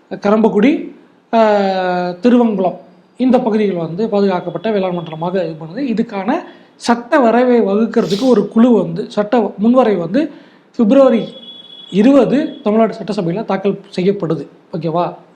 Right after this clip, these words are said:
சட்ட வரைவு வந்து தாக்கல் செய்யப்படுது. அந்த சட்ட வரைவு தாக்கல் செய்யும்போது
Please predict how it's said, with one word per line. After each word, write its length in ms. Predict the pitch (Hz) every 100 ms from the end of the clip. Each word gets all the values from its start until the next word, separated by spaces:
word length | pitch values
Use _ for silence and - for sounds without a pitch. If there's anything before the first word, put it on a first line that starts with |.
| _
சட்ட 320 | 180 175 226
வரைவு 400 | 180 185 180 160
வந்து 400 | 175 247 190 170 - - - _
தாக்கல் 240 | - 196 208
செய்யப்படுது. 440 | 185 160 160 165
அந்த 360 | 269 214 226 240
சட்ட 300 | 214 208 285
வரைவு 220 | 240 208
தாக்கல் 240 | 196 196
செய்யும்போது 580 | 220 196 165 156 226 320